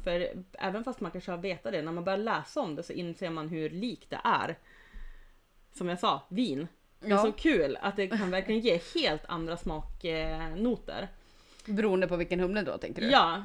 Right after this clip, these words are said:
Speaker 2: Exakt.
Speaker 1: citrus, mango, passionsfrukt, tallbarr, gräs, apelsinskal, torkad frukt, örtiga och kryddiga toner kommer alla från olika humlesorter som bryggaren
Speaker 2: Mm.
Speaker 1: kan välja att använda. Det betyder att de skulle kunna blanda verkligen helt bananas.
Speaker 2: Mm.
Speaker 1: Ehm,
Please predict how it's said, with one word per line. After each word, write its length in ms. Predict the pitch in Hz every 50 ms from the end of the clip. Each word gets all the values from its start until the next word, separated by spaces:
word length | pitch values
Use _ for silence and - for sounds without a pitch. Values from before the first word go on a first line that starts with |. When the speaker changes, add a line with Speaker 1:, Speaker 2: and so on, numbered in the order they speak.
| 214 220
Speaker 2:
Exakt. 180 | - - - 294
Speaker 1:
citrus, 500 | 294 - - 294 285 285 277 - - - -
mango, 420 | 220 226 226 220 220 214 202 202
passionsfrukt, 580 | - 214 202 - 208 180 175 - 196 180 - -
tallbarr, 340 | 208 170 165 156 170 165
gräs, 440 | 170 160 175 160 151 147 156 - -
apelsinskal, 840 | - 185 - - 208 196 - 247 214 196 190 - - - 233 240 254
torkad 420 | - - 226 170 170 - 156 170
frukt, 400 | - - - 294 311 - - - - -
örtiga 400 | 240 233 - - - 247 247 240
och 100 | - -
kryddiga 320 | - 214 175 175 180 185
toner 400 | 180 - 190 160 156 160 165 165
kommer 280 | 170 - 180 170 180 - -
alla 260 | 226 208 214 226 240
från 200 | 226 - 208 185
olika 300 | - 170 170 175 - 180
humlesorter 720 | 180 190 180 170 156 160 - 214 202 - - - - -
som 180 | - - 180 170
bryggaren 260 | 185 190 175 170 170 165
Speaker 2:
Mm. 80 | 160 160
Speaker 1:
kan 160 | - 202 180 165
välja 260 | 170 165 147 143 147
att 100 | 151 - -
använda. 600 | - 202 170 180 226 254 226 175 - 101 156 - - - - - - - -
Det 80 | 190
betyder 340 | 190 220 - - 214 175 175
att 80 | 170 -
de 160 | 170 170 165
skulle 200 | - - 175 160
kunna 200 | - 185 170 160
blanda 440 | 165 165 151 151 147 156 147 143 - - - - - -
verkligen 560 | - 180 185 180 175 - - 190 147 135 156
helt 360 | 156 - 220 185 151 - -
bananas. 760 | 170 165 147 190 196 196 190 170 143 139 185 190 - - - - - - - -
Speaker 2:
Mm. 260 | 170 170 160 170 208 - - - _ - - - - - -
Speaker 1:
Ehm, 600 | 180 175 170 165 165 160 160 156 160 160 160 135